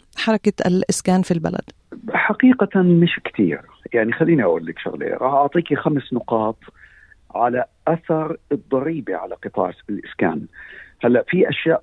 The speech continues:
Speaker 2: أخرى ممكن نعملها، وإذا في وقت ممكن أذكر جزء منها، راح تكون تأثيرها على قطاع الإسكان بمختلف فئاته،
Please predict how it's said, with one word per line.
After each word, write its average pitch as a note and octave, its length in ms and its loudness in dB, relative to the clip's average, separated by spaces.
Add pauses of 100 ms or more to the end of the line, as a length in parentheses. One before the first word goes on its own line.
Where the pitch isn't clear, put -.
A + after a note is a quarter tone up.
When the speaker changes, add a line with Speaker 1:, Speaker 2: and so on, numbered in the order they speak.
Speaker 2:
أخرى C3+ 300 -4
ممكن G2+ 320 -6
نعملها، G2 400 -6
وإذا B2 320 -2
في C#3 160 0
وقت A#2 280 2
ممكن G#2+ 280 0
أذكر G#2 300 -4
جزء A2+ 380 0
منها، F#2+ 380 -6 (600)
راح B2+ 200 0
تكون E3 300 0
تأثيرها - 560 -2
على G#2+ 200 -2
قطاع B2+ 600 -2 (440)
الإسكان A2 800 -4 (180)
بمختلف C3+ 640 0 (580)
فئاته، A2 800 -2